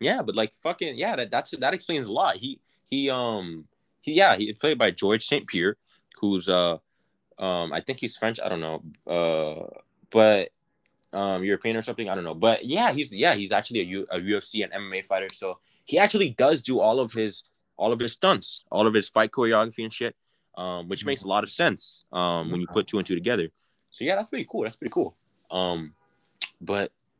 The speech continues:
Speaker 1: but yeah, he was basically the Conor McGregor before Conor McGregor, and, uh, the much more humble Con-, Conor McGregor, but much more hum-, humble Con-, Conor McGregor we know now. Uh, that's, that was a mouthful. I, I, that probably confused you. <laughs>
Speaker 2: A little bit.
Speaker 1: Yeah, yeah, yeah, yeah. There you go.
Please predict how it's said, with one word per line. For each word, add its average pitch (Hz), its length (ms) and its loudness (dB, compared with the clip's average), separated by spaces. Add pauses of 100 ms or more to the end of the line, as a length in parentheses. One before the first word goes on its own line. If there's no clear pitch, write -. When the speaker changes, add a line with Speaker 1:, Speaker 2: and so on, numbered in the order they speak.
(180)
Speaker 1:
but 90 480 2
yeah, 113 160 4
he 120 100 0
was 127 100 6
basically 131 340 4
the - 80 0
Conor 110 260 0
McGregor 98 340 2
before 92 280 -2
Conor 95 280 0
McGregor, 92 340 2
and, 85 140 -4
uh, 78 140 -4 (540)
the 107 240 6
much 127 320 2
more 131 200 2
humble 127 400 2
Con-, 127 380 0
Conor 123 260 0
McGregor, 123 460 0
but 92 140 -6 (460)
much - 180 -6
more 107 160 -2
hum-, 104 280 -4
humble 104 300 0
Con-, 98 320 -2
Conor 104 240 -2
McGregor 104 340 2
we 98 120 -2
know 95 160 2
now. 95 320 4 (400)
Uh, 90 300 8
that's, 104 240 0
that 101 100 4
was 98 140 2
a 87 40 -4
mouthful. 87 460 -4
I, 85 220 -2
I, 95 40 -2
that 90 140 -8
probably 82 220 -4
confused 82 320 -10
you. 78 160 -6 (480)
<laughs> 98 240 -2 (360)
Speaker 2:
A 160 80 -2
little 101 220 -2
bit. 95 120 -4 (760)
Speaker 1:
Yeah, 110 220 6
yeah, 98 200 6
yeah, 85 200 0
yeah. 76 200 -8
There 80 140 -8
you 67 100 -12
go. 50 180 -14